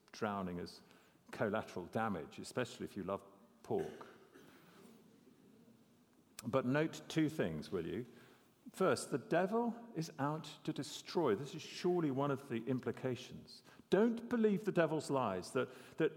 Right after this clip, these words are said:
he will bring you life and freedom. If you will just keep God at arm's length, if not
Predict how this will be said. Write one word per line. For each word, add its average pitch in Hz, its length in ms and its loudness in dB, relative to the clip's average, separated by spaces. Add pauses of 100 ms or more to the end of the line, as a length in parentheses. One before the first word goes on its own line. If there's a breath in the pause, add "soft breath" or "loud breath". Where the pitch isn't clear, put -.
(100)
he 220 160 4
will 269 140 6
bring 196 240 6
you 180 100 6
life 170 380 4
and 151 120 0
freedom. 147 460 2
If 160 160 0
you 262 80 2
will 285 80 2
just - 300 -2
keep - 340 -2
God 170 240 4
at 127 80 0
arm's 135 320 2
length, 120 380 0
if 117 160 -2
not 113 160 2